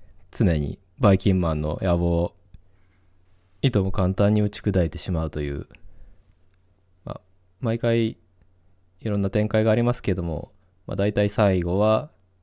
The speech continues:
アンパンチで、まあ、バイキンマンやっつけてめでたしめでたしというような感じで終わってますよね。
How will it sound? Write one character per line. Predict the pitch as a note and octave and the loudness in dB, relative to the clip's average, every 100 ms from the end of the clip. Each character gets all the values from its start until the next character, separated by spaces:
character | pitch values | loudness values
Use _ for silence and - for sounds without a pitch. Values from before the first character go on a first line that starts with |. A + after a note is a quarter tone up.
| _ | _
ア | G#2 | -6
ン | F2+ | -2
パ | E2+ | -2
ン | D#2 | -2
チ | F#2 | -2
で、 | G2 G#2 - - - _ _ _ - | 0 0 -2 -12 -20 _ _ _ -10
ま | - | -10
あ、 | - | -4
バ | - F2 | 0 0
イ | |
キ | F#2 G2 | 0 -4
ン | E2+ | -2
マ | |
ン | D#2+ | -2
や | D2+ | -4
っ | |
つ | - | -4
け | F#2+ | -6
て | - F2+ | -2 0
め | |
で | E2+ | 0
た | E2+ D#2 | -2 -4
し | G2 | -2
め | F#2+ | -2
で | G2 | -2
た | F2+ | -4
し | - | -6
と | - | -4
い | E2 D#2+ | -4 -2
う | |
よ | D#2+ | -4
う | |
な | E2+ - - - _ _ _ _ _ _ _ | -6 -10 -18 -20 _ _ _ _ _ _ _
感 | G2 E2+ | -4 -2
じ | G2 | 0
で | |
終 | G2 | 0
わ | D2 | 0
っ | |
て | - | -4
ま | D#2 C#2 | -6 -8
す | - | -8
よ | F#2 | -6
ね。 | F#2+ | -6